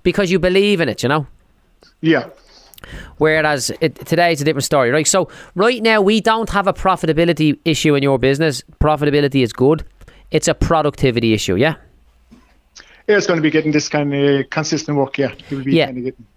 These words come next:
Speaker 2: this
Speaker 1: S-
Speaker 2: kind of consistent work, yeah.
Speaker 1: So what did you do
Speaker 2: Yeah.
Speaker 1: yesterday to generate more work? Well, it's first, first things first. How ma-, how many days work ahead of you do you have?
Speaker 2: I probably should have a good, yeah, month and a half, that kind of way,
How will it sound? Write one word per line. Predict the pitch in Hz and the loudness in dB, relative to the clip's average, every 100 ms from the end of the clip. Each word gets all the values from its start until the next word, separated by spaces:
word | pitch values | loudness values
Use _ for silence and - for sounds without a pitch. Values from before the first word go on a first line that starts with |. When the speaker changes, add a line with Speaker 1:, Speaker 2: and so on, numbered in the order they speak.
| - | -2
Speaker 2:
this | 180 - | -2 0
Speaker 1:
S- | |
Speaker 2:
kind | 151 127 | -4 -6
of | |
consistent | 127 127 - - | -8 -12 -12 -14
work, | 110 - | -16 -16
yeah. | 113 - | -18 -6
Speaker 1:
So | - 170 | -2 0
what | 151 165 214 | 0 0 0
did | 226 190 | 0 0
you | 214 | 2
do | 190 196 185 | 4 4 4
Speaker 2:
Yeah. | 170 | 2
Speaker 1:
yesterday | 160 - 156 143 | 0 0 0 0
to | 131 | 0
generate | 143 143 139 123 | 0 0 0 0
more | 131 127 | 2 2
work? | 120 117 | 2 2
Well, | 170 | 0
it's | 156 | 0
first, | 247 247 - - | 0 0 -2 -4
first | 233 233 | 0 2
things | 214 170 | 0 0
first. | 147 120 - - - | -2 -2 -6 -20 -8
How | - 220 | -4 -2
ma-, | 220 202 | -2 -2
how | 170 | -2
many | 202 196 190 180 165 147 - _ - | 0 0 0 0 -2 -4 -10 _ 0
days | 156 139 | 2 2
work | 135 139 | 0 0
ahead | 131 131 | 0 0
of | 123 | 0
you | 113 | 2
do | |
you | 113 | 2
have? | 107 95 - - _ _ _ _ - - - - - - - - - - - | 0 -2 -10 -20 _ _ _ _ -20 -20 -20 -20 -18 -20 -20 -20 -20 -16 -6
Speaker 2:
I | 220 | -2
probably | 226 214 | 0 0
should | - 214 | 0 0
have | 196 | -2
a | |
good, | 208 214 202 - - - - | 0 2 2 -2 -10 -10 -4
yeah, | 170 156 - - - - - | -2 0 -4 -10 -14 -18 -8
month | 165 151 | -6 -4
and | 160 | -4
a | |
half, | 156 143 | -4 -4
that | 151 | -6
kind | 151 | -6
of | 143 | -6
way, | 135 | -6